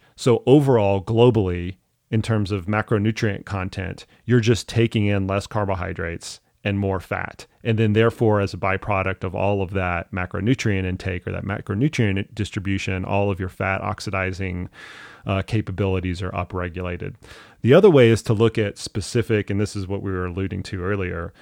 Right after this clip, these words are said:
really specific, um, low carbohydrate availability sessions.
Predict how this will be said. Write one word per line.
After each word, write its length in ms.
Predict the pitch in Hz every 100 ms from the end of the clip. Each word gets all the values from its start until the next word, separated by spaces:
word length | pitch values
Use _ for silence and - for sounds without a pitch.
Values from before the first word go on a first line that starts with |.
| - _
really 240 | 107 110 107
specific, 960 | - 110 - 113 - 107 98 90 - _ _ _ _ -
um, 480 | 101 98 95 90 87
low 300 | 101 113 120
carbohydrate 800 | 113 117 110 104 107 104 101 101
availability 840 | 98 98 98 98 98 95 95 92
sessions. 800 | - 98 92 - 87 - -